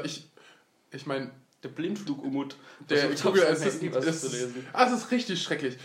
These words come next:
Speaker 1: Wenn ich alleine schon okay sage, dann, dann triggert er es manchmal. Ich muss nicht mal Google sagen und, oder das zusammen sagen.
Speaker 2: Hört
Speaker 1: Manchmal
Speaker 2: er dir die
Speaker 1: reicht
Speaker 2: ganze
Speaker 1: einfach nur
Speaker 2: Zeit zu?
Speaker 1: Ja, manchmal will ich einfach okay sage oder so, dann, ja, aber was, was wollten Sie von mir?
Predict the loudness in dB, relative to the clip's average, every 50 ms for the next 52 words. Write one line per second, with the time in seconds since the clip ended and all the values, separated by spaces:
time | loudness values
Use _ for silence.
0 | -18 -4 2 4 4 4 4 2 0 0 2 2 0 0 -4 -2 2 4 4 4
1 | 4 2 2 2 2 2 2 0 0 2 0 0 -2 -4 -6 -14 -20 _ _ _
2 | _ _ _ _ _ _ _ 0 2 2 2 2 -2 -2 -2 -2 -2 -2 0 2
3 | 4 4 6 4 2 2 0 -2 -4 -6 -8 -8 -8 -8 -8 -6 -4 0 0 2
4 | 2 0 0 0 0 0 -2 -2 0 4 6 6 6 4 2 0 0 2 2 2
5 | 2 0 -4 -10 -12 -16 _ _ _ _ _ _ _ _ _ -2 -2 0 0 2
6 | 2 2 2 0 -2 -6 -8 -4 0 0 2 2 0 0 -2 -2 -2 0 0 2
7 | 2 2 2 2 2 2 2 2 2 2 2 2 0 -2 -4 -2 -2 -2 -2 -2
8 | -4 -8 -6 -6 -6 -6 -8 -12 -8 -2 0 2 2 2 0 -6 -8 -4 -2 0
9 | 2 2 0 0 0 0 -2 -2 -2 -2 -4 -4 -4 -6 -8 -10 -6 _ 0 0
10 | 2 2 0 0 0 0 0 0 2 2 2 2 2 0 0 0 0 -2 -2 0
11 | 0 -2 -2 -4 -10 -14 -20 _ _ _ _ _ _ _ _ _ -14 -8 -6 -4
12 | -4 -2 -4 -4 -4 -6 -8 -10 -10 -8 -8 -8 -6 -6 -8 -8 -8 -8 -12 -16
13 | -14 -14 -14 -12 -12 -10 -10 -10 -10